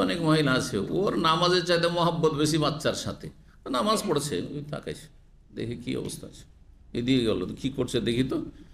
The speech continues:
তো এইরকম যদি করতে থাকে, তাহলে যদি মাথা একটু এদিক ওদিক ঘোরায়, তাহলে অপছন্দনীয় কাজ করলো, আর যদি গোটা শরীর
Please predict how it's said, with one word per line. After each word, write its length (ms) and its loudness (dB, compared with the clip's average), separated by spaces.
তো 60 2
এইরকম 400 6
যদি 220 6
করতে 240 6
থাকে, 260 -6
তাহলে 460 6
যদি 240 2
মাথা 460 4
একটু 200 -4
এদিক 280 2
ওদিক 280 2
ঘোরায়, 280 4
তাহলে 260 0
অপছন্দনীয় 840 2
কাজ 120 0
করলো, 260 -8
আর 120 0
যদি 180 -2
গোটা 260 -2
শরীর 340 0